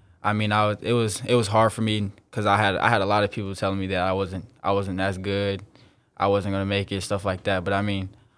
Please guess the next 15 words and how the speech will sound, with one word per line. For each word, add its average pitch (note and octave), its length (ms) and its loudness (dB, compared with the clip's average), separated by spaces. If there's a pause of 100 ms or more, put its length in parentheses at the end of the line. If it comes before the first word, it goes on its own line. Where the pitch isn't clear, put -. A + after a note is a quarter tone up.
(140)
once A2 240 -2
I G2+ 220 4 (440)
knew A2 340 0
that F#2+ 320 0
it G#2 80 0
was G#2 120 -2
just G2 180 -6
people, G#2+ 460 -4
it G2+ 80 0
wa-, F#2+ 140 -2 (100)
people A#2 280 0
saying A2+ 220 -2
stuff G#2+ 200 -2
to A2 100 -8
me, A2 240 -4